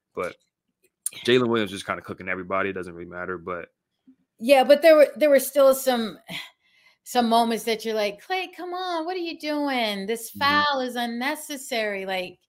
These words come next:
Speaker 2: why?" Uh,
Speaker 1: Yeah.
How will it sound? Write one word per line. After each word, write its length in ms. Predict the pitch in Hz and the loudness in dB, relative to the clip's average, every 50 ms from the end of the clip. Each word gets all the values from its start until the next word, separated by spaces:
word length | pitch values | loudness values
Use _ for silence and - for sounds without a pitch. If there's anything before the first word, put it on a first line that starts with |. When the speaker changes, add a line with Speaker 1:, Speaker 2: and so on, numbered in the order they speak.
| _ _ _ _ _ _ _ _ _ _ | _ _ _ _ _ _ _ _ _ _
Speaker 2:
why?" 680 | - 240 277 311 320 320 330 320 311 302 294 277 269 254 254 247 233 226 214 208 202 196 190 180 180 180 180 180 180 | -16 -14 -12 -12 -8 -6 -4 -4 -2 -2 -2 -2 -2 -2 -2 -2 -2 -4 -4 -6 -8 -10 -10 -12 -10 -10 -6 -2 0
Uh, 400 | 180 180 180 180 180 180 180 - - - | 2 2 2 2 2 0 -2 -4 -6 -8
Speaker 1:
Yeah. 240 | 107 98 95 92 | -6 -6 -4 -6